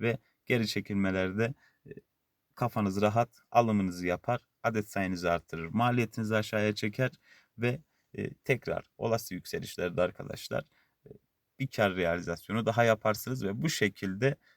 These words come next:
sirkülasyonu devam ettirirsiniz. E, vid-, X H için söyleyecek başka bir şey yok arkadaşlar. Videoyu izlediğiniz için hepinize çok teşekkür ederim. Kanala abone değilseniz kanala abone olup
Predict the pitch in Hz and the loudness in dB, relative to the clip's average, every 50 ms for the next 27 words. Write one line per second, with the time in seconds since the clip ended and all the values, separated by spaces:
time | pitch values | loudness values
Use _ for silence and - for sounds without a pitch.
0 | _ _ - - - 127 120 - - 98 92 92 - - 92 98 117 123 - _ | _ _ -10 -6 -4 -4 -4 -4 -2 -2 -2 -2 -4 -4 -2 -2 -2 -2 -4 _
1 | _ _ _ - 107 107 101 104 113 123 - - 104 104 - _ - 104 101 104 | _ _ _ 2 4 4 4 2 0 0 -2 0 0 -2 -2 _ 0 2 2 2
2 | 101 - - - 90 85 - - - _ _ _ _ _ _ _ _ - - - | 0 0 -4 -4 -6 -6 -8 -10 -16 _ _ _ _ _ _ _ _ -12 -8 -6
3 | - - - - _ _ _ _ _ _ _ _ _ _ _ _ _ - 127 127 | -6 -6 -8 -12 _ _ _ _ _ _ _ _ _ _ _ _ _ -4 -2 -2
4 | 127 139 - - - 131 - - - 139 131 127 - - - - 123 123 - 123 | -2 -2 -6 -4 -4 -4 -4 -2 0 2 2 0 0 -4 -8 -6 -6 -4 -2 -2
5 | 120 117 117 107 107 107 - 101 104 104 - - 110 107 - - 123 123 120 - | 0 0 0 0 -2 -2 -2 -2 -4 -4 -2 -4 -6 -6 -6 -4 -4 -2 -2 0
6 | - 117 117 - 117 113 113 117 - - - 117 113 - _ _ _ _ _ _ | 0 -2 -2 -2 -2 -2 -2 -2 -2 -2 -2 -2 -2 -2 _ _ _ _ _ _
7 | - 110 117 131 120 117 117 113 107 104 107 110 104 107 113 110 110 113 113 117 | 0 4 4 4 4 4 2 4 4 4 4 4 2 0 0 0 0 0 0 0
8 | 107 101 98 - - - 113 110 123 117 - - 110 98 92 101 98 - - 107 | 0 -2 -4 -8 -8 -8 -6 -4 -4 -4 -4 -2 -4 -2 -2 -2 -2 -2 -4 -10
9 | _ - 120 - - 110 - - 113 113 107 107 107 110 110 - - _ - 110 | _ -8 -10 -6 -6 -8 -6 -4 -2 0 2 4 4 4 2 -2 -6 _ -6 -2
10 | 117 120 110 101 90 98 101 104 107 107 104 110 110 110 107 - 110 110 110 110 | 0 2 2 2 2 2 2 2 2 2 2 0 0 -2 -2 -4 -4 -4 -4 -6
11 | - _ - 107 104 92 82 90 90 - - 95 101 110 113 110 110 107 107 104 | -8 _ -4 -2 -2 -2 -2 -4 -4 -2 -2 0 2 2 4 4 4 4 4 2
12 | - | 2